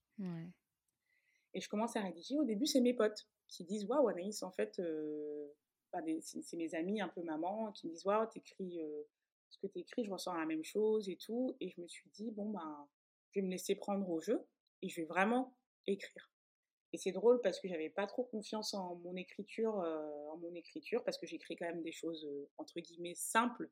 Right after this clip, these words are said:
Speaker 2: pour moi, parce que j'utilise pas des mots très compliqués, mais je pense que c'est peut-être pour ça que ça parle autant aux autres.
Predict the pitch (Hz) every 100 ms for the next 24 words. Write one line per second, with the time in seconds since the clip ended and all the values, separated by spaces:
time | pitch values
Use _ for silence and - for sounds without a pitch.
0 | _ 160 165 180 220 - _ _ _ _
1 | - 208 202 - 170 - 185 175 175 165
2 | 175 170 180 180 165 180 - 214 190 -
3 | 170 - 196 175 - 175 - - 196 196
4 | 160 - 175 165 - 165 - 185 170 156
5 | 208 -